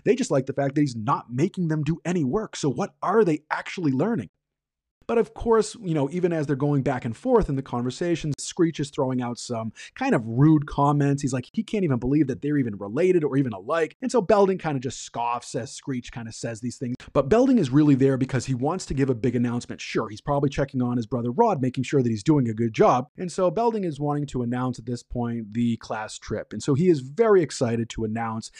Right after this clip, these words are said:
that they are going to be going and camping under the stars at Yosemite National Park. So the students all themselves seem genuinely excited. Even Kelly is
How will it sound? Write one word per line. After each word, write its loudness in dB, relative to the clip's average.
that -4
they 2
are 4
going 2
to -10
be 0
going 0
and -8
camping -4
under 2
the 0
stars 0
at -2
Yosemite -2
National -4
Park. -10
So 0
the -2
students -2
all 2
themselves 0
seem -2
genuinely -2
excited. -2
Even -4
Kelly -4
is -14